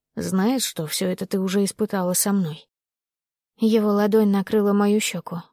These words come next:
а огонь в глазах опалил лицо. «Заткнись и проваливай!» — одумалась я и оттолкнула его, но Нейт даже не шелохнулся. «Я не намерена это выслушивать».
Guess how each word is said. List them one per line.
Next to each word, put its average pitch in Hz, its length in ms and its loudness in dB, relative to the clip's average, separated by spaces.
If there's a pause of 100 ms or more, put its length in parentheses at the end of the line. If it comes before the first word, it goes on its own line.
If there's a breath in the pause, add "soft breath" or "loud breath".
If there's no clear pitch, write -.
(160)
а 208 220 2
огонь 208 280 2
в 190 80 -6
глазах 190 460 -2
опалил 196 380 -2
лицо. 196 480 -2 (1080)
«Заткнись 240 760 2
и 214 40 6
проваливай!» — 220 840 2 (460)
одумалась 202 640 2
я 226 200 2
и 202 60 0
оттолкнула 214 600 2
его, 170 320 -2 (180)
но 226 180 4
Нейт 220 260 4
даже 220 240 2
не 220 100 4
шелохнулся. 196 760 -2 (680)
«Я 233 240 4
не 233 100 6
намерена 262 480 4
это 202 200 2
выслушивать». 220 760 0